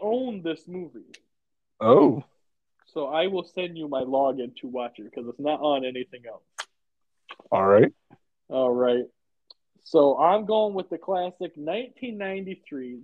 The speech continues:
Speaker 1: the one that started it all, and now I believe there's at least eight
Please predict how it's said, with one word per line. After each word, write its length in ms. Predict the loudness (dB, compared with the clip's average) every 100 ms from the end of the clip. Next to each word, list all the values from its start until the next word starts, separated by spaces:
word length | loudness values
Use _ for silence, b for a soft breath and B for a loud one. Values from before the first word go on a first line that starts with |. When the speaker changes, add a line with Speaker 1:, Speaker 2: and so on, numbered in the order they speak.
| -2
Speaker 1:
the 100 | 0
one 340 | 2 0 2
that 200 | 0 -2
started 420 | -4 0 0 0 -4
it 120 | -2
all, 580 | 2 4 4 0 -4 -4
and 180 | -6 -2
now 260 | 0 2
I 120 | 0 -2
believe 420 | -4 -2 -2 -2
there's 240 | -4 -6 -8
at 140 | -12
least 260 | -12 -12 _ _ _ -10
eight 280 | -4 -4